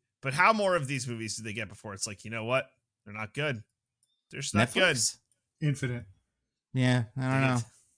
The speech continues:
Speaker 1: as many as they want.
Speaker 2: Do you, uh,
Speaker 3: Hmm?
Speaker 2: well, 'cause they keep raising the price, and I feel like there's even a threat they're gonna do it again this year. So
Speaker 1: Mm.
Speaker 2: I think the question is, how many times do they make these before we go, like, obviously they're just,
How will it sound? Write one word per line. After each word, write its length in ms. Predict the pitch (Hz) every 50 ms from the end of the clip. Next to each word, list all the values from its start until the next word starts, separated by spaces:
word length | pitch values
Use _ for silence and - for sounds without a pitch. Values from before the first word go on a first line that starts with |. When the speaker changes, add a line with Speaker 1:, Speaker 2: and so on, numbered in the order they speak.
| _ _ _
Speaker 1:
as 140 | - -
many 160 | - 113 113 113
as 80 | 107 -
they 80 | 107
want. 240 | 110 110 107 - - - - _ _ _ _ _ _ _ _ _ - - _ _ -
Speaker 2:
Do 80 | - 147
you, 100 | 151 302 - _
uh, 60 | - 139
Speaker 3:
Hmm? 60 | 170 190
Speaker 2:
well, 340 | 156 160 156 147 - - - _ -
'cause 160 | 190 175 -
they 80 | - 175
keep 220 | 170 - 269 196
raising 320 | 180 170 165 156 156 143 139
the 60 | 123
price, 420 | 107 - 135 120 107 98 92 -
and 100 | 110 110
I 80 | 107 107
feel 160 | 104 - 147
like 180 | 151 147 139 -
there's 220 | 127 120 110 113
even 180 | 123 117 113 113
a 60 | 104
threat 280 | 101 - 120 113 107 -
they're 100 | 110 101
gonna 180 | 104 104 101
do 120 | 98 107 104
it 80 | 98
again 460 | 95 90 90 104 107 104 98 95 90 90
this 220 | 90 87 - -
year. 360 | 101 90 87 82 85 85 82 - _ _ _ _ _ _ _
So 600 | - - - 107 98 90 87 85 87 90 90 90 - _ _ _ _ _ -
Speaker 1:
Mm. 320 | 95 98 101 98 95 95 92 92
Speaker 2:
I 80 | 113
think 160 | 135 196 - -
the 80 | 156
question 360 | - - 156 151 - - 135
is, 140 | 123 113 104 135
how 120 | 131 127
many 260 | 135 139 139 139 131
times 520 | 120 - - 135 123 117 113 107 104 - -
do 160 | - 110 101
they 220 | 92 110 120 139
make 260 | 131 120 104 92 98
these 180 | 101 95 87 -
before 480 | - - 90 - - 98 92 90 67 67
we 300 | 90 92 95 95 92 90
go, 200 | 87 85 85 82
like, 380 | 85 82 80 82 87 - - - _ _ _ _ _ _
obviously 580 | - 110 113 110 107 95 90 82 - - 87 87
they're 180 | - 90 85
just, 340 | 82 92 85 - - - -